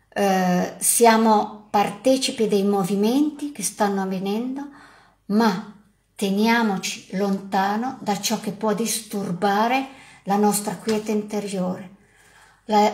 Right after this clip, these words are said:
lasciamoci cullare dalle energie che stanno entrando dal cosmo, che sono forti, potenti, e grazie a queste modificazioni, e grazie a questi sussulti, e grazie a questi,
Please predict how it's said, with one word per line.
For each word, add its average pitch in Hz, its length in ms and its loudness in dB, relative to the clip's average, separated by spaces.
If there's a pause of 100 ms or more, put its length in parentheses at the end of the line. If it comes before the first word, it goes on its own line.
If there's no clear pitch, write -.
lasciamoci 214 1160 0 (100)
cullare 208 840 4 (360)
dalle 214 260 6
energie 214 520 2
che 262 100 -4
stanno 214 340 2
entrando 214 500 2
dal 202 240 -2
cosmo, 214 340 2
che 208 120 -8
sono 196 280 -4
forti, 196 800 0 (260)
potenti, 202 840 0 (240)
e 208 120 -2
grazie 262 420 4
a - 40 -4
queste 247 360 0
modificazioni, 220 1200 0 (280)
e 220 140 0
grazie 262 500 4
a 233 40 0
questi 240 320 -2
sussulti, 226 1120 -2 (340)
e 208 120 -12
grazie 269 500 4
a - 80 0
questi, 233 560 -2